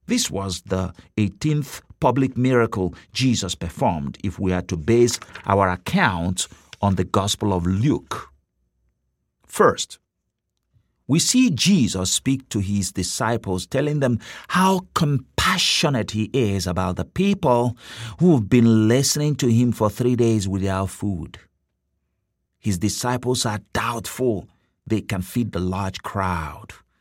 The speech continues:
Jesus asks how many loaves of bread the disciples have. Their answer, "Seven and a few small fish,"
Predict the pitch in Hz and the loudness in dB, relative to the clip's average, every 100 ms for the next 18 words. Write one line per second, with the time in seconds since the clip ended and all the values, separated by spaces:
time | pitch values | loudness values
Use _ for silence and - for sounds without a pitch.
0 | _ _ _ _ _ _ _ _ _ _ | _ _ _ _ _ _ _ _ _ _
1 | _ 107 185 156 117 98 - 117 120 85 | _ 0 2 2 0 -2 -4 -4 -4 -6
2 | 82 - - - - - - - 151 160 | -4 -2 -2 -8 -16 -20 -8 -4 2 4
3 | 156 156 156 160 135 135 - 110 95 104 | 4 4 4 2 4 2 2 -2 -2 0
4 | 110 95 95 90 - 92 92 87 - 92 | 0 0 -4 -4 -4 -6 -6 -8 -6 -8
5 | 78 71 - - - 117 113 151 180 180 | -8 -12 -18 -20 0 2 2 2 2 2
6 | 143 147 160 - _ - - 165 175 190 | 0 0 -2 -6 _ -10 -2 0 0 0
7 | 185 - 120 113 139 143 - 127 131 - | -2 -4 -4 -2 -2 -2 -2 -2 -2 -4
8 | 127 78 - - | -8 -8 -8 -12